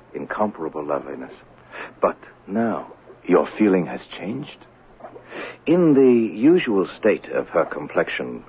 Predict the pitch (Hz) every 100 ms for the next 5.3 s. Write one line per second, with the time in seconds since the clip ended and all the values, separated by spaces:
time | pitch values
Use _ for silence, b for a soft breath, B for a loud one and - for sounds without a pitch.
0 | - 101 - 85 76 82 80 76 - -
1 | 143 - 87 69 71 78 - 98 87 -
2 | - - 71 80 69 - - - _ _
3 | - - 104 151 160 - 104 87 - 107
4 | 107 92 123 147 156 135 113 - 120 117
5 | - -